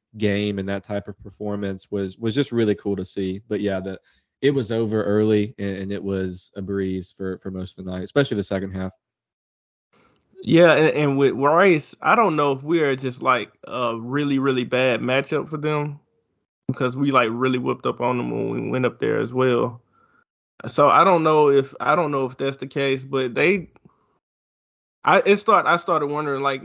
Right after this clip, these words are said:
Speaker 2: you know, what can we take from this game? And I, and I remember I had to check with John during the game, like, "Hey, this, uh, they're a decent team, right?" Like, I'm not, did I imagine this? Like,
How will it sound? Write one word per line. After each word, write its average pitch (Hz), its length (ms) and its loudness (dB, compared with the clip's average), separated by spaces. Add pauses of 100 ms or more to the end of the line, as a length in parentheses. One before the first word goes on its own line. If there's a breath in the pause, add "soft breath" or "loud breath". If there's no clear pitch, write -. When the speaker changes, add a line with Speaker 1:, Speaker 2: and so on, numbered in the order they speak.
Speaker 2:
you 156 120 -8
know, 143 140 -2
what 139 340 -4 (160)
can 180 300 -4
we 151 100 -4
take 143 240 -6
from 139 120 -6
this 127 140 -6
game? 143 260 -2
And 151 80 2
I, 156 180 4
and 151 120 0
I 165 100 6
remember 160 320 2
I 156 180 4
had 156 180 -2
to 131 60 -10
check 147 240 -6
with 139 120 -4
John 151 400 0
during 147 220 0
the 135 60 -2
game, 165 360 2
like, 131 160 -2
"Hey, 151 220 0
this, 180 320 -4 (640)
uh, 143 140 2 (140)
they're 302 300 4
a 185 80 6
decent 151 580 0
team, 185 420 2
right?" 143 240 2
Like, 139 280 0
I'm 170 180 2
not, 151 340 0 (520)
did 151 160 2
I 147 180 6
imagine 170 440 0
this? 180 260 -2
Like, 147 280 2